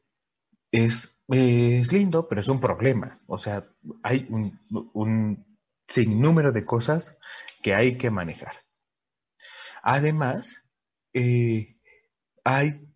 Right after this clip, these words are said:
precios emocionales muy elevados que hay que pagar. Hay precios físicos y hay precios de tiempo que hay que pagar. Si de todas maneras tú vas a pagar todos esos precios, conviene que tú,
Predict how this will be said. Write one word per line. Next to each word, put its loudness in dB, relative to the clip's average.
precios 0
emocionales -4
muy 0
elevados -4
que -6
hay -4
que -6
pagar. -2
Hay -2
precios -4
físicos -2
y -2
hay -2
precios -2
de -2
tiempo 0
que -2
hay -2
que -4
pagar. -4
Si 0
de 4
todas 4
maneras 2
tú 2
vas 2
a -4
pagar -2
todos 2
esos 0
precios, 0
conviene 2
que 2
tú, 0